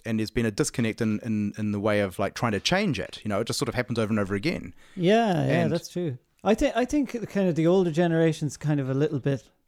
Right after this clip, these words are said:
Speaker 2: lost in the woods as much as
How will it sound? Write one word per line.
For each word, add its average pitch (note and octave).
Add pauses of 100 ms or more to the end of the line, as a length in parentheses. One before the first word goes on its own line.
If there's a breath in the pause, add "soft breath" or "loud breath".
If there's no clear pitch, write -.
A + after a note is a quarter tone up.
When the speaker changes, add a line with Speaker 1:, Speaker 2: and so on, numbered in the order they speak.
(220)
Speaker 2:
lost C#3+
in C#3+
the C#3
woods C#3
as C#3
much C#3
as B2+